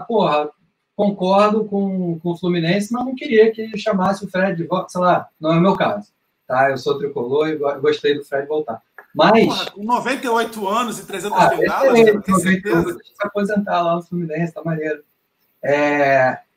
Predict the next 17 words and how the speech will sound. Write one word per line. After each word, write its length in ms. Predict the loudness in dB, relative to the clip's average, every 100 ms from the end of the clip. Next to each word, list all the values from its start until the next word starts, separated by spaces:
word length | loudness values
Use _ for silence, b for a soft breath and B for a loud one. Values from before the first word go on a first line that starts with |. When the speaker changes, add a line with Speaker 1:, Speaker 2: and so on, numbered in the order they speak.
| _ _ _
Speaker 1:
mas, 280 | -2 2 2
assim, 280 | 0 2 2
eu, 220 | 4 2 2
eu 160 | 2
acho 140 | 2 0
que 80 | -2
é 60 |
isso, 260 | -2 -2 -2
as 320 | -2 -4 -8
pessoas 300 | -6 -2 -2
têm 120 | 0
que 60 | -4
se 100 | 0
posicionar. 600 | 0 0 -2 -2 0 2
A 100 | 0
gente, 420 | 0 -2 -2 -4 B B -18 -4
é, 300 | 0 0